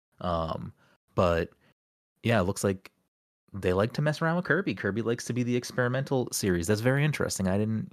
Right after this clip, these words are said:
I didn't realize that until just now. Um, that brings us to a remake of the original game, Kirby's Nightmare in Dreamland, which released in the Game Boy Advance, uh, December second, two thousand two. I never played this. I didn't really, like, I, I love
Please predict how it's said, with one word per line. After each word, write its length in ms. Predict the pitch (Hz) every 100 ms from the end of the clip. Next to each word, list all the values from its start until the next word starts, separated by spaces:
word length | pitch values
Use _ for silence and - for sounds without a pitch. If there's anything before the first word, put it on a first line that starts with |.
| - -
I 60 |
didn't 120 | 104
realize 280 | 90 101 92
that 120 | 98
until 200 | 92 95
just 220 | 92 98 117
now. 220 | 104 101 - - - _
Um, 560 | 104 92 85 82 82 85 _ _ _ _ _ _ _ _ _ _ _ _ _ _ -
that 300 | 98 104 -
brings 280 | 107 107 101
us 180 | 98 -
to 720 | - 107 101 98 95 95 92
a 60 |
remake 320 | 117 165 160 151
of 100 | 110
the 120 | 113
original 320 | 147 147 147
game, 260 | 139 139 139
Kirby's 400 | 117 101 95 101
Nightmare 320 | 95 90 87
in 80 | 90
Dreamland, 480 | 131 135 127 127
which 160 | 107 -
released 220 | 95 90
in 100 | 92
the 60 | 85
Game 100 | 85
Boy 80 | 82
Advance, 560 | 85 101 101 - - -
uh, 120 | 87
December 300 | 87 90 -
second, 300 | - 95 82
two 100 | 95
thousand 240 | 85 87
two. 340 | - 120 113 113 - - _
I 60 | 110
never 200 | 117 104
played 280 | - 107 104
this. 300 | 110 - - -
I 80 | 92
didn't 260 | 95 92
really, 440 | 92 87 90 85 -
like, 240 | 95 - - _
I, 180 | 90 92 -
I 60 | 85
love 400 | 85 87 87